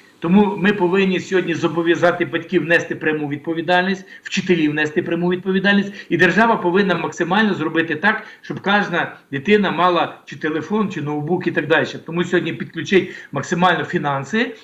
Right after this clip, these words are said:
і дати можливість, значить, тим людям, які не мали можливість комунікувати через пристрої, щоб вони сьогодні це мали. І це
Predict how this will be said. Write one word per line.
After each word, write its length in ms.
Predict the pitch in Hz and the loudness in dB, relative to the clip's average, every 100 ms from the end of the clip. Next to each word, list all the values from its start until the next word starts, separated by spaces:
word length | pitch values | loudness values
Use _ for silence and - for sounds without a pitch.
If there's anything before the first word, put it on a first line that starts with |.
| _ | _
і 80 | 127 | -2
дати 260 | 202 220 | 0 0
можливість, 540 | 165 156 165 208 190 143 | -4 -6 -4 -2 -4 -2
значить, 300 | 165 147 139 | -4 -4 -4
тим 180 | 190 175 | -2 0
людям, 340 | 185 156 151 | 0 0 -4
які 220 | 147 175 | -2 0
не 120 | 170 | 2
мали 480 | 180 156 147 160 180 - - - 156 | 4 4 4 2 -4 -8 -20 -14 -4
можливість 500 | 180 180 185 185 - | -4 0 0 0 -6
комунікувати 600 | 185 180 180 185 190 190 | -6 -4 -4 0 0 2
через 280 | 175 175 170 | 2 2 0
пристрої, 720 | 190 185 185 170 170 165 - | 0 0 0 2 2 0 -10
щоб 180 | - 156 | -10 -2
вони 200 | 185 190 | 2 2
сьогодні 300 | 185 170 151 | 2 -2 -2
це 160 | - | -4
мали. 320 | 151 139 107 - - | 0 0 0 -4 -4
І 100 | 190 | -4
це 440 | - 208 220 214 | 0 2 4 2